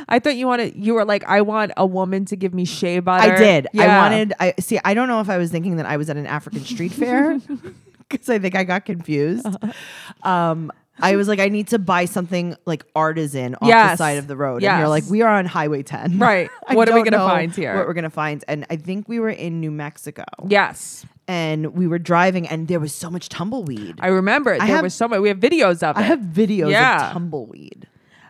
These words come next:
Speaker 1: I didn't even know that was real. I
Speaker 2: I
Speaker 1: thought
Speaker 2: thought
Speaker 1: that
Speaker 2: it was a
Speaker 1: like
Speaker 2: cartoon
Speaker 1: Yeah,
Speaker 2: thing.
Speaker 1: me too.
Speaker 2: <laughs> I was
Speaker 1: Yeah.
Speaker 2: like, "Yeah, okay, tumbleweed."
Speaker 1: I'm sure.
Speaker 2: They
Speaker 1: Right.
Speaker 2: had crazy tumbleweed. We found, it was like, "Honey this way."
Speaker 1: Right.
Speaker 2: And I
Speaker 1: Yeah.
Speaker 2: drove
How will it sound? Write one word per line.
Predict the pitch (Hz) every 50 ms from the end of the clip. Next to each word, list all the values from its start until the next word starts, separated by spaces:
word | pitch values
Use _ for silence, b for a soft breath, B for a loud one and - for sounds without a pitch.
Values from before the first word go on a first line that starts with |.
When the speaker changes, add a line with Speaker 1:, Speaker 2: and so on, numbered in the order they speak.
| b -
Speaker 1:
I | 247 311
didn't | 392 403 392 381
even | 339 285 254
know | 240 226 220
that | 185 104 135
was | 170 156 165
real. | 160 165 165 143 98 82 -
I | - -
Speaker 2:
I | 202
Speaker 1:
thought | 220
Speaker 2:
thought | 233 226
Speaker 1:
that | 214 208 220
Speaker 2:
it |
was | 226 262 226
a | -
Speaker 1:
like | 175 165
Speaker 2:
cartoon | 165 156 175 170 - - - 156
Speaker 1:
Yeah, | 254 302 349 285
Speaker 2:
thing. | 208 214
Speaker 1:
me | 240 262
too. | 151 - 330 415 392 240 165 123 95 - 170 - _
Speaker 2:
<laughs> | _ _ 208
I | 180
was | 254 226
Speaker 1:
Yeah. | 208 202 175
Speaker 2:
like, | - 185 170
"Yeah, | 180 156 147 151
okay, | 160 151 135 127
tumbleweed." | - - 151 135 135 139 131 123 196
Speaker 1:
I'm | 214 208 208
sure. | 165 - - 202 202 196 190 185 170 156 - _ _
Speaker 2:
They | - 156 156 180
Speaker 1:
Right. | 170 170 156 -
Speaker 2:
had | 220 226 208 202 185 170 -
crazy | - - 190 185 220 208 240
tumbleweed. | 226 214 214 196 170 160 160 147 147 147 - - _ - 170 156
We | 185 190 190 185 180 170 - -
found, | - - - - 185 185 196 208 226 233 214 -
it | 180 165
was | 185 170
like, | 175 -
"Honey | - - - 254 262 277 294 277
this | 233 190 175 208 190 - -
way." | 160 143 107 76 - - - - -
Speaker 1:
Right. | - 180 180 190 185 175 160 147 110 - - _ _ _ _ _ _ _ _ _ -
Speaker 2:
And | 170 170
I | 156 160 196 247 311
Speaker 1:
Yeah. | 185
Speaker 2:
drove | 165 156 175 185 214 247 294 277 202 143 135 147 202 233 240